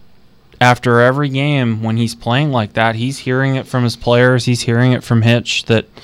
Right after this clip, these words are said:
"Hey, we need you to be better. You can't, you can't do that. We can't play you on our first line pair if you continue to do this." But I think Dallas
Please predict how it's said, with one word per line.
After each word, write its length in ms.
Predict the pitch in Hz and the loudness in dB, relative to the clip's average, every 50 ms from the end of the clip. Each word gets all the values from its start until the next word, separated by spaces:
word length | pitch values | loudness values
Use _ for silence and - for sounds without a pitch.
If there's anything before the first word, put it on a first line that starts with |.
| - - - - - - _ _ _ _ | -20 -20 -20 -20 -20 -20 _ _ _ _
"Hey, 220 | - - 131 139 147 | -8 -4 -2 -2 0
we 140 | 131 127 | 0 0
need 180 | 135 143 147 139 | 0 0 -2 -2
you 80 | 151 151 | -4 -4
to 60 | 151 | -4
be 100 | 156 147 | -4 -4
better. 380 | 135 131 139 156 135 - - - - | -2 -2 -4 -4 -4 -8 -10 -12 -14
You 140 | 123 117 117 | -14 -14 -12
can't, 340 | - - 143 143 139 - - _ | -8 -6 -6 -6 -6 -8 -12 _
you 120 | 131 117 | -14 -10
can't 260 | - 143 139 139 131 | -6 -4 -4 -4 -4
do 140 | 123 135 139 | -4 -4 -2
that. 220 | 151 139 120 113 110 | 0 0 0 -2 -2
We 100 | 117 113 | -4 -8
can't 360 | - - 139 135 135 - - | -6 -6 -6 -6 -6 -6 -8
play 300 | - - 120 123 131 135 | -4 0 2 2 2 2
you 180 | 135 127 120 | 2 0 0
on 140 | 120 120 120 | 2 2 2
our 120 | 117 113 107 | 2 0 0
first 380 | - - 123 123 123 - - | -2 -2 -4 -2 -2 -4 -4
line 500 | 123 120 120 123 120 120 120 120 117 117 - - _ _ - - - - - - - - - | -4 -2 0 0 0 0 0 -2 -2 -6 -10 -18 _ _ -20 -20 -20 -20 -20 -20 -20 -18 -8
pair 640 | - - 127 135 131 117 110 107 110 113 120 120 - _ _ _ _ _ _ _ _ _ _ _ _ _ _ _ | -2 0 2 2 4 4 4 2 0 -2 -4 -6 -10 _ _ _ _ _ _ _ _ _ _ _ _ _ _ _
if 280 | - 127 131 127 - - | 0 0 0 0 -2 -4
you 100 | 127 123 | -4 -4
continue 460 | 120 - 120 117 - 117 110 117 123 | -2 -2 -4 -2 0 0 2 2 2
to 100 | 127 139 | 2 2
do 140 | 139 156 180 | 2 2 0
this." 260 | 196 - 123 120 - | 0 0 -2 -2 -4
But 260 | - - 151 151 - - _ _ _ _ _ - _ _ _ _ _ _ _ _ _ _ _ _ _ | 0 0 0 0 0 -4 _ _ _ _ _ -20 _ _ _ _ _ _ _ _ _ _ _ _ _
I 140 | 135 151 170 | 2 2 2
think 380 | - 208 208 196 - - 135 120 | 2 2 0 0 0 -4 -2 0
Dallas 920 | 135 127 127 143 151 151 156 160 160 156 - - - - - - - - | 2 4 6 6 8 8 6 6 4 0 -4 -8 -8 -10 -12 -12 -16 -20